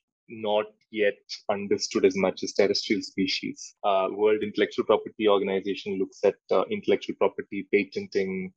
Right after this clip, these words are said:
copyright issues. Convention on International Trade in Endangered Species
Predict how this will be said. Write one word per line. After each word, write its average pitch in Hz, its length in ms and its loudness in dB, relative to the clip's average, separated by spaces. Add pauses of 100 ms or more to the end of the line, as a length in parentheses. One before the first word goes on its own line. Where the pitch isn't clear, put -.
(100)
copyright 98 580 0
issues. - 580 -8 (600)
Convention 107 460 2
on 110 80 2
International 104 560 0
Trade 101 240 2
in 101 80 0
Endangered 98 520 0
Species 95 720 -6